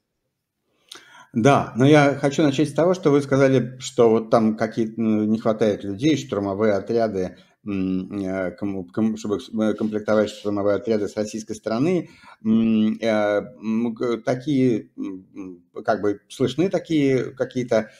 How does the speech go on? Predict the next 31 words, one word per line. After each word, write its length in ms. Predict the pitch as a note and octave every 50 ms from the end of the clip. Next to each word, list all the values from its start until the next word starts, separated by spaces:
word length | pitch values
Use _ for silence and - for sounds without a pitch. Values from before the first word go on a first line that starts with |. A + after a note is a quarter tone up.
| - - _ _ _
м, 500 | G#2+ G#2+ G#2+ G#2+ G#2+ G#2+ G#2 G#2 G#2 G#2 G#2
заявления, 520 | G#2+ A2 A2 B2+ C3+ C3 B2+ B2+ B2 A#2+ A#2
но, 380 | A#2+ C3 C3+ C3 C3 C3 C3 C3 B2+ B2 A#2 A2+
э, 40 | A2
та-, 160 | B2 A#2 A#2
такие 540 | A#2 - A#2 - - A#2+ A2 G#2 G#2 G#2 - _
суждения, 720 | - - - B2+ G#2+ - G#2+ A2+ G#2 G2 F#2 F2+ F2 E2+ E2
как 240 | - F#2 E2+ E2+
бы, 100 | E2+ F#2
э, 520 | F2+ E2+ E2 - _ F#2 F2+ F2+ F2+ F2+ F#2 E2+ - -
э, 300 | G2 G2 G2 G2+ G2 G2 - - - - - _ _ _ _ _ _ _ _ _ _ _
и 540 | B2+ B2 A2+ A2 A2 A2 G#2+ G#2+ - - A#2
информация. 880 | A2 A2 A2+ A#2+ A#2 A#2+ A2+ G#2+ G2+ - - - G#2+ G2+ G2 G2 - - -
Но 400 | A#2 A#2+ B2+ C3 C3 B2+ B2+ B2
то, 240 | B2+ - C#3+ C3
то 160 | C3 C3 C3+ A#2
же 120 | A2+ A2
самое 440 | A2 - A#2 A2+ A2+ A2 G#2+ G2+ G2
и 40 | F#2
с 60 | F2
другой 320 | F2 G#2 G#2 G2+ G#2 F#2+ -
стороны, 380 | - - E2 E2+ E2+ F2 E2+
да, 240 | E2 F#2 F#2+ F#2+ F#2+
есть, 560 | F2+ - F#2+ F#2 G2 F#2+ E2+ - _ - - -
э, 40 | F#2+
э, 600 | G#2 G2 F#2 F2+ F#2 F#2+ - - F#2+ F2+ F2 F2 -
такие 340 | - F#2 - - G#2+ G#2+ G2
же, 260 | F2+ E2+ F#2 F2+ E2+ - _ _ _ _ _ _ -
м, 400 | F2 F2+ F2 F2 E2+ E2 E2 - -
как 200 | F#2+ F#2 F2 E2
бы, 260 | F2+ F2 F2 E2 -